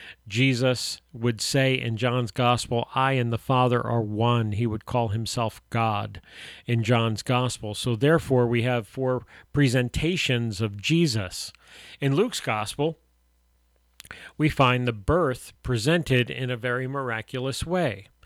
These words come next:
So when we think about the birth of baby Jesus, some things might come to mind. The songs that we sing away in a manger,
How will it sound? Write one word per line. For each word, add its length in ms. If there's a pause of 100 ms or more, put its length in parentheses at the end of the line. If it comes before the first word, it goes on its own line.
(400)
So 180
when 180
we 100
think 240
about 320
the 60
birth 400
of 140
baby 340
Jesus, 500
some 200
things 400
might 300
come 300
to 120
mind. 640 (500)
The 80
songs 500
that 140
we 120
sing 460
away 500
in 100
a 80
manger, 800